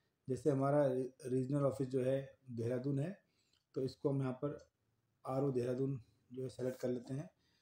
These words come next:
अब क्योंकि हमारी रिक्वेस्ट किसके रिलेटेड है, डायरेक्ट एडमिशंस के हैं, तो यहाँ पर हम जाके डायरेक्ट एडमिशंस में चले जाएंगे। तो देखिए request related to, इसमें हम direct admission लिख दिया। यहाँ पर जो भी आपको request करनी है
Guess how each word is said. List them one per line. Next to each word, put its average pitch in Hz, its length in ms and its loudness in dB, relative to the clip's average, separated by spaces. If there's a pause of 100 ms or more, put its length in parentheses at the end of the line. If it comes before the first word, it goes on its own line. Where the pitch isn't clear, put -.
(200)
अब 151 240 -2
क्योंकि 160 280 4
हमारी 170 320 4
रिक्वेस्ट 165 400 0
किसके 165 240 0
रिलेटेड 156 360 4
है, 170 140 4
डायरेक्ट 139 300 2
एडमिशंस 135 480 -2
के 147 100 4
हैं, 147 160 -2 (420)
तो 143 60 -2
यहाँ 131 220 0
पर 143 160 -2
हम 139 140 0
जाके 131 260 0
डायरेक्ट 127 340 -2
एडमिशंस 117 520 -6
में 123 80 -6
चले 117 200 -4
जाएंगे। 117 320 -6 (760)
तो 123 80 -4
देखिए 135 480 -2
request 127 520 0
related 120 380 -4
to, 170 120 -2 (200)
इसमें 131 220 -8
हम 127 120 0
direct 127 240 -2
admission 123 300 -6
लिख 127 120 -4
दिया। 156 220 -4 (340)
यहाँ 139 180 0
पर 170 220 0
जो 170 140 4
भी 185 100 6
आपको 185 280 4
request 170 400 0
करनी 147 280 2
है 175 180 -4